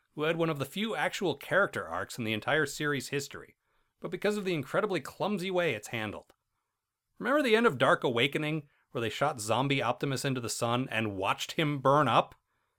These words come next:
Yeah, apparently these astronauts just happened to be hanging around at that exact moment and pulled his body out before that happened. Then they got infected with some glowing red spores that make people hate each other, which conveniently ends up being the thing they have to bring back Optimus Prime to fight.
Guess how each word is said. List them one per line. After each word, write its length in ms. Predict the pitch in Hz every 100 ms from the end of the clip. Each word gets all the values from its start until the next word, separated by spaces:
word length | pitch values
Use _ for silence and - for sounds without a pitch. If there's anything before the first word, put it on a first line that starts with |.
| _ _
Yeah, 240 | 151 160 165
apparently 400 | 165 185 202 175
these 180 | 160
astronauts 560 | 135 139 - 113 101 98
just 200 | 113 -
happened 240 | 120 135 120
to 40 |
be 140 | 110
hanging 300 | 90 123 127
around 300 | 113 107 117
at 80 | 110
that 100 | 104
exact 400 | 98 98 117 -
moment 360 | 107 113 95 80 _ _ _
and 120 | 117
pulled 220 | - 196 202
his 100 | 170
body 340 | 196 202 143
out 140 | 110
before 260 | 110 104 123
that 140 | 139
happened. 440 | 131 143 139 87 - _ _ _ _ _ _ _
Then 100 | 143
they 80 | 202
got 160 | 180 165
infected 500 | 147 - 135 147 139
with 140 | 127
some 220 | 127 117
glowing 420 | 107 107 143 143
red 220 | 127 143 131
spores 560 | - 135 151 127 98
that 80 | 98
make 200 | 101 120
people 300 | 131 135 135
hate 240 | - 135
each 180 | 143 98
other, 300 | 92 78 - _ _ _ _ _ _
which 200 | 151 139
conveniently 580 | - 143 165 190 185 156
ends 160 | 156 151
up 120 | 139
being 180 | 135 147
the 100 | 139
thing 260 | 131 131
they 100 | 127
have 160 | 110 113
to 80 | 110
bring 200 | 110 113
back 220 | 104 104
Optimus 360 | 101 - 107
Prime 260 | - 95 101
to 60 | -
fight. 360 | - 95 -